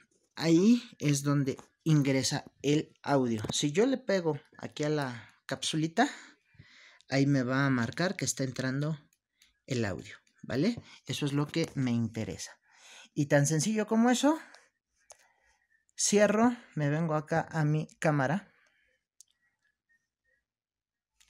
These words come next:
pongo a grabar el video y voy a golpear. De tal manera, con esto me voy a estar asegurando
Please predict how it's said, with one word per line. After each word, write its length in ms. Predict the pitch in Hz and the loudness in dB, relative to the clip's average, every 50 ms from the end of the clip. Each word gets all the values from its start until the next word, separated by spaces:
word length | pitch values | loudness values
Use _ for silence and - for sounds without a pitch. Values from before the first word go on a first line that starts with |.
| _ _ _ _ _ _ | _ _ _ _ _ _
pongo 300 | _ 143 143 147 139 143 | _ 0 0 2 2 2
a 40 | 135 | 2
grabar 440 | 117 120 117 120 120 131 139 147 151 | 2 2 0 0 2 2 2 2 2
el 120 | 151 151 | 2 0
video 400 | 151 175 170 170 170 170 185 226 - - _ _ _ _ _ _ _ _ _ _ _ _ _ _ _ _ - - _ _ _ _ - - _ - - 190 | 0 -2 -2 -2 -2 -2 -2 -2 -4 -8 _ _ _ _ _ _ _ _ _ _ _ _ _ _ _ _ -20 -20 _ _ _ _ -20 -20 _ -14 -8 -6
y 260 | 190 208 233 226 - - - - _ _ _ - - _ _ _ _ _ _ _ _ _ _ _ _ _ _ _ _ _ _ _ - _ - - _ _ | -4 -4 -4 -4 -6 -12 -20 -20 _ _ _ -20 -20 _ _ _ _ _ _ _ _ _ _ _ _ _ _ _ _ _ _ _ -20 _ -20 -20 _ _
voy 240 | 139 139 139 143 139 | -6 -4 -2 -2 -2
a 80 | 131 | -2
golpear. 460 | 120 123 117 107 110 104 92 98 - _ _ _ _ _ _ _ | -2 -4 -6 -6 -6 -8 -8 -8 -10 _ _ _ _ _ _ _
De 100 | - 127 | -12 -6
tal 160 | - 160 160 170 | -4 -4 -2 -2
manera, 400 | 170 165 170 175 175 180 170 175 | -2 -2 -4 -2 -2 -2 -2 -2
con 140 | 160 147 | -4 -4
esto 180 | 156 147 - 160 | -4 -6 -6 -6
me 140 | 156 147 139 | -6 -6 -4
voy 200 | 139 151 151 147 | -4 -4 -4 -4
a 40 | 147 | -4
estar 260 | - - 156 156 156 | -4 -6 -6 -4 -4
asegurando 840 | 151 - - 175 170 180 208 220 214 190 180 170 175 170 - - | -4 -2 -4 -4 -4 -2 0 2 4 4 4 2 0 0 -2 -6